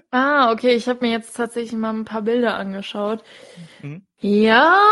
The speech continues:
Speaker 1: aber ich fand Alan Rickman besser. Also ich glaub, an Alan Rickman kommt niemand ran. Aber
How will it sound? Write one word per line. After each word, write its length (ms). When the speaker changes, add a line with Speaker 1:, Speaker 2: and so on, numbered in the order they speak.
Speaker 1:
aber 200
ich 80
fand 200
Alan 240
Rickman 340
besser. 280
Also 160
ich 140
glaub, 200
an 140
Alan 320
Rickman 360
kommt 300
niemand 540
ran. 560
Aber 640